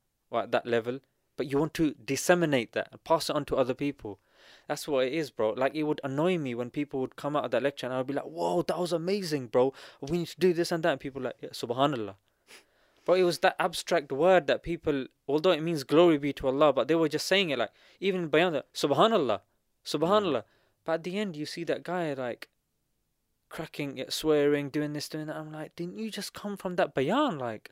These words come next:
Speaker 2: Mm.
Speaker 1: so I would, I'd take words serious. So wha-,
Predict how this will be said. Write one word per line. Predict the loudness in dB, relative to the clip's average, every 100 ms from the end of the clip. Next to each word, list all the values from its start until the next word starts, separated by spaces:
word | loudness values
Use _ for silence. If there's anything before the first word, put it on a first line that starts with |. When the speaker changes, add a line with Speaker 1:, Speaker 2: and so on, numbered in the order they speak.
| _
Speaker 2:
Mm. | -16 -16 -16 -18 -20 _ _ _ _ _ _ _ -20 -12
Speaker 1:
so | -2 -2
I | 2 2
would, | 2 0 -6
I'd | -6 -6 -6
take | -10 -4
words | 0 0 -2
serious. | -2 0 0 -4 -10 -18 _ _ _ _
So | -2 -2
wha-, | -2 -10